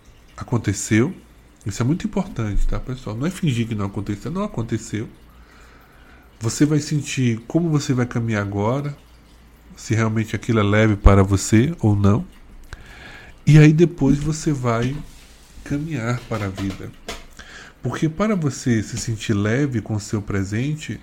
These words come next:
você precisa soltar o que é pesado do seu passado. E eu sei, não é fácil. Mas, Bruno, eu sofri abuso sexual, abuso físico, abuso psicológico, e de todos eu acho que o pior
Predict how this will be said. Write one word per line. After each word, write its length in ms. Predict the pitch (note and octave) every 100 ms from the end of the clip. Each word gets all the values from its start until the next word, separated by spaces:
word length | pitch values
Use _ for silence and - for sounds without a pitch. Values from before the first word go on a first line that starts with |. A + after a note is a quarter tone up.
| - - - -
você 220 | - B2
precisa 480 | B2 B2 - B2 B2
soltar 560 | - C3 C3 A2 A2
o 60 | G#2+
que 100 | A2+
é 40 |
pesado 440 | - A2 G2+ G2 G2
do 60 |
seu 160 | - G#2
passado. 580 | G#2+ - - - A2+ - - - - - - - - - - -
E 80 | B2
eu 80 | A#2+
sei, 440 | - B2+ G#2 F#2 - - - -
não 160 | G#2+ A2
é 60 |
fácil. 520 | - G#2+ G#2 G2+ - A#2
Mas, 160 | D#3
Bruno, 300 | B2 C#3 D3+
eu 40 | B2
sofri 440 | - A#2 - A#2+
abuso 340 | G#2 A2 A2 -
sexual, 760 | G2+ - G2 G#2 A#2+ A2+ G#2 G#2 -
abuso 640 | G#2 G#2+ G#2+ G2+ G2+ G2 - - - - - -
físico, 580 | B2 B2+ A2+ A2+ -
abuso 440 | A2 G2+ A2 G#2 G2+
psicológico, 1120 | - G2+ - G2+ A2 A#2+ A2 A2+ A2+ A#2 B2 B2+ - -
e 60 |
de 160 | A#2+ G#2+
todos 640 | - A#2+ C#3 C#3 G#2+ G2
eu 140 | G2+ G2
acho 200 | G2+ -
que 120 | -
o 20 |
pior 480 | G2 G#2+ G2+ F#2+